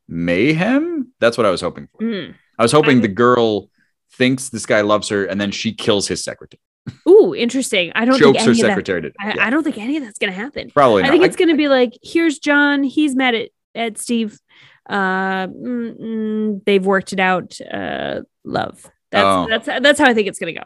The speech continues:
Speaker 1: Yeah.
Speaker 2: Here's Janie. Uh, her husband, uh, stole some money from her. Not great. Uh, she divorced him and found someone else love. That's what I think it's.
Speaker 1: So the gift was the money that he stole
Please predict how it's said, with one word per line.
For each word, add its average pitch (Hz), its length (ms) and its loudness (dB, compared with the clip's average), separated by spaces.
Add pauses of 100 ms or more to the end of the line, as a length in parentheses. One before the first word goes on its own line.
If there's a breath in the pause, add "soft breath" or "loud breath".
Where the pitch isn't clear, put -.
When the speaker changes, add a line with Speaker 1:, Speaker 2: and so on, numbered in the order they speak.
(140)
Speaker 1:
Yeah. - 140 -14 (360)
Speaker 2:
Here's 320 340 0
Janie. 269 600 0 (260)
Uh, 190 420 0
her 226 760 0 (300)
husband, 247 760 0 (220)
uh, 247 680 -4 (120)
stole 277 280 -6
some 285 160 -6
money 381 180 -4
from - 160 -20
her. - 220 -18 (240)
Not 233 220 -8
great. - 280 -6 (500)
Uh, 208 400 -4
she 233 200 -4
divorced 269 420 0
him 226 100 -2
and 220 140 -4
found 202 180 -6
someone 196 180 -6
else 180 160 -8
love. - 160 -8 (340)
That's - 240 -20
what - 100 -14
I 90 60 -12
think - 160 -20
it's. - 200 -20
Speaker 1:
So 131 160 4
the 120 140 2
gift 117 540 2
was 104 300 2
the 104 80 -2
money 101 260 0
that 76 160 -4
he 73 80 -14
stole - 360 -16